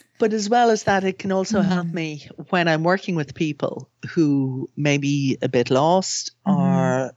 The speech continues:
Speaker 1: who don't exactly know what direction to take. And I'm talking to them and I'm getting messages from spirit, and I will help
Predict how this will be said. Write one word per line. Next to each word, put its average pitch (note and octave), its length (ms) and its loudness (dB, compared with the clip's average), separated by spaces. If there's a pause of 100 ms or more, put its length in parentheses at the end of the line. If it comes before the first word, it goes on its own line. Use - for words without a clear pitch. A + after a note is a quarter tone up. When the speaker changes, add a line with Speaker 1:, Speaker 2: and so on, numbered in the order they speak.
(180)
Speaker 1:
who C#3 360 2 (1800)
don't C5+ 340 -2
exactly D4+ 720 2 (420)
know F#3+ 920 2 (380)
what E3+ 360 -4
direction F3 500 -4
to D#3+ 140 -8
take. E3+ 580 0
And F3 280 -2
I'm B3 180 0
talking A#3+ 460 0
to - 100 -10
them D#3 220 0
and D#3 260 2
I'm E3 160 2
getting A#3 300 2
messages D#3+ 440 -4
from C#3 140 -20
spirit, F3+ 480 -2 (580)
and F3 800 0
I G#3+ 240 2
will G#3 200 2
help G3 440 2